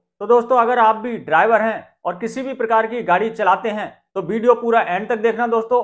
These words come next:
और चैनल पर अगर आप पहली बार आए हैं तो चैनल को सब्सक्राइब करके बेल आइकन जरूर दबा लेना। और अगर आप हमें Facebook पे देख रहे हैं तो Facebook पेज को भी फॉलो जरूर कर लेना, क्योंकि दोस्तों हमारे चैनल पर इसी प्रकार ट्रैफिक से जुड़ी, आरटीओ से जुड़ी और ट्रांसपोर्ट डिपार्टमेंट से जुड़ी समस्त प्रकार की जानकारी हमेशा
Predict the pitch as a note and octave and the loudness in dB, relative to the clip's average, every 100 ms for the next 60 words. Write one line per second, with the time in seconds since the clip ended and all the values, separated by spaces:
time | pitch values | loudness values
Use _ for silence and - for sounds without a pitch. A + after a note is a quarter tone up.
0 | F#3+ E3 E3 A3 A3 A#3 A#3 G3+ G3 A3 | -2 -10 -4 -2 -2 -2 -2 -2 -2 0
1 | A3+ G#3+ A3 F#3+ A#3 A3 G#3+ G#3+ G#3 F#3+ | 2 2 0 -2 2 4 2 0 -6 -6
2 | G#3+ A3 A3 G#3+ G#3+ - G#3+ G#3+ G#3 G3+ | -4 -2 -4 -4 -8 -6 -6 -4 -6 -4
3 | F3+ G3+ G3 G3+ E3+ F#3+ A3+ G#3+ G#3+ A3 | -2 -2 -2 -6 -8 -6 0 2 2 2
4 | A#3 - - F3+ G#3 A#3 G#3+ G#3+ G#3+ G#3+ | -4 -6 -4 -2 0 2 0 0 -6 -6
5 | F#3 A3+ A3 A3+ A#3 A3 G#3 A3 A3 G3+ | -2 -4 -4 -6 -2 -2 -2 -4 -4 -6
6 | F3+ A3 A3+ A#3 A3+ A3 A#3 A3 A3+ G3 | -2 -2 -2 -4 -2 0 0 -4 -4 -2
7 | A3 B3 - _ C3+ E3 A3 A#3 A#3 A3+ | 0 0 -2 _ -6 -2 -2 0 0 0
8 | G3+ E3 C3+ A3+ A#3+ A#3 A#3 G#3+ E3+ G#3+ | 0 -4 -4 -8 -4 -4 -2 -4 -2 -4
9 | A3 A3 G#3+ G3+ F#3+ B3 A3+ A3 G#3+ G3+ | -4 -8 -8 -10 -10 -10 -4 -4 -2 -6
10 | G3+ A#3 - A3+ G#3+ F#3+ F#3 F#3 A3+ A3 | -6 -12 -10 -10 -4 -2 -2 -2 -6 -6
11 | A3+ G#3+ - F3+ F3 - G#3 B3 A3+ G3 | -6 -6 -8 -8 -2 -2 -2 -2 -2 0
12 | G#3+ A3+ A3+ A3+ A3 A3 - A#3+ A#3 A3+ | 0 0 -6 -6 -8 -8 -6 -6 -6 -4
13 | A3+ G#3+ A3+ G3+ G3+ G#3+ G3+ F#3+ G3 B3 | -4 -4 -4 -4 -2 -4 -4 -10 -8 -8